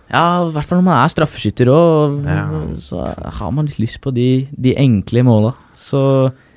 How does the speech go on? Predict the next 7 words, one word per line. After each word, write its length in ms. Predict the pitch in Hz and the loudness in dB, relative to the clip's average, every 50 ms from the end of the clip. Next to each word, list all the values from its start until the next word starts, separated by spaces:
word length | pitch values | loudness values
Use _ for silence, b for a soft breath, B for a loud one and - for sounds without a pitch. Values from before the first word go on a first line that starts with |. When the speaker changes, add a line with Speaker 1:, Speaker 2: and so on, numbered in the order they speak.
| b b b b b b b b b b b b b b b - | b b b b b b b b b b b b b b b 0
Speaker 1:
var 160 | 120 131 131 | 2 4 4
det 60 | 131 143 | 6 6
jo 320 | 147 147 147 147 147 147 | 6 6 4 4 2 2
toppkamp 480 | 151 - - 190 180 - - 143 120 131 | 0 0 -2 -2 -2 0 0 2 2 4
mot 160 | 165 156 - | 2 2 4
Ullern 380 | 160 143 113 120 131 135 123 113 | 4 4 6 6 6 4 4 2
også, 220 | - - 147 156 | 2 2 2 2